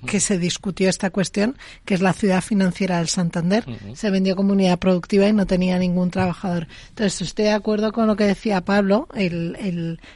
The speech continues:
Speaker 1: capital humano es una parte muy importante, pero, mm, nuestro legislador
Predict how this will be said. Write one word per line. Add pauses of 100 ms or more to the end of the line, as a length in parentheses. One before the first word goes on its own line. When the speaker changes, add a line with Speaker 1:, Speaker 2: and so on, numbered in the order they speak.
Speaker 1:
capital
humano
es
una
parte
muy
importante, (460)
pero,
mm,
nuestro
legislador